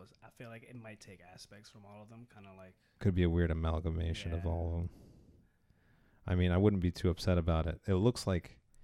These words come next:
Speaker 2: from, from just the trailer, it looks like they're getting some of the stuff from the book. So everyone else who's, like, you know, involved in magic,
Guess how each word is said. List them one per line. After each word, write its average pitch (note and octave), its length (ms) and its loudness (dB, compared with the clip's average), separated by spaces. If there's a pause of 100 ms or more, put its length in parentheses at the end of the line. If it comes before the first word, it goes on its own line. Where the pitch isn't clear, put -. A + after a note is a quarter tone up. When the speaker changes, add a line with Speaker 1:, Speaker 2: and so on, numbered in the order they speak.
(300)
Speaker 2:
from, F#2+ 280 -2
from G#2 220 -4
just A#2+ 200 2
the G#2 80 0
trailer, F2 440 4
it F#2 140 -2
looks F#2 240 -2
like E2+ 220 -2 (140)
they're F2 200 -6
getting G2 340 0
some G2 220 -2
of F#2 100 0
the F#2 80 0
stuff E2 260 -4
from F2+ 220 -6
the F2 80 -2
book. E2+ 280 -2
So D#2+ 280 -2 (520)
everyone F#2 320 2
else F2 220 0
who's, F2+ 180 0
like, D#2 320 -4
you F2 100 -4
know, D#2+ 180 -4
involved F2 420 -2
in E2+ 100 -2
magic, E2 360 -2